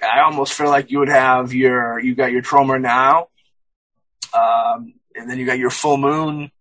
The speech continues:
streaming, I think it's called Full Moon streaming, um, or Full Moon Direct or something. Uh, but you got, like, those, but that you gotta pay for those damn motherfuckers. Or with Tubi,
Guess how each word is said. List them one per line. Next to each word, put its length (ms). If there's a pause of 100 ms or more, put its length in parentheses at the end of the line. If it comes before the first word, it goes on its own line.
(140)
streaming, 560
I 100
think 260
it's 160
called 300
Full 140
Moon 200
streaming, 600 (560)
um, 540
or 80
Full 340
Moon 380
Direct 480
or 240
something. 400 (520)
Uh, 280
but 160
you 80
got, 180
like, 260
those, 320
but 280 (360)
that 140
you 80
gotta 200
pay 220
for 140
those 280
damn 340
motherfuckers. 1000 (520)
Or 140
with 380 (260)
Tubi, 760